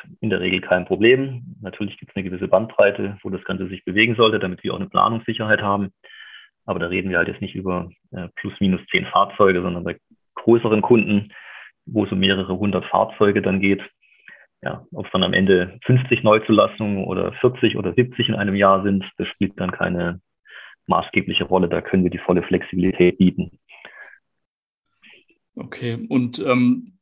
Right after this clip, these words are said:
Speaker 2: gibt's da, ich sag mal jetzt auch Marktbegleiter,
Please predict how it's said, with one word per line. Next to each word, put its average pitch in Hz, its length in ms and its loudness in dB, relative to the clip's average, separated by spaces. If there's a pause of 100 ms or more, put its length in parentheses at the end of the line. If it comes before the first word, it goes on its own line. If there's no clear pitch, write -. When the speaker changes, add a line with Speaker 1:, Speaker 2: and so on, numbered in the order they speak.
(260)
Speaker 2:
gibt's - 320 -2
da, 135 440 2
ich 131 120 -12
sag 131 160 -8
mal 123 60 0
jetzt 120 100 -6
auch 123 160 -12
Marktbegleiter, 160 760 2